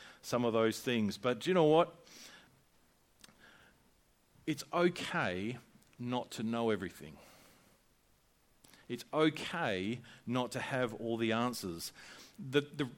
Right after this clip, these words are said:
the reality is that intelligent people will generally not think less of you for admitting that you don't know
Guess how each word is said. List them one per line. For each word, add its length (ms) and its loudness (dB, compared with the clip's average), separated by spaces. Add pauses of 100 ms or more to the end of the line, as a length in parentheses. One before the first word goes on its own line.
the 100 -4
reality 800 6
is 180 4
that 240 2
intelligent 840 -2
people 640 -2 (140)
will 220 0
generally 560 2
not 320 0
think 260 0
less 300 2
of 140 0
you 200 2
for 280 0
admitting 440 0
that 160 -2
you 140 -4
don't 380 -2
know 180 0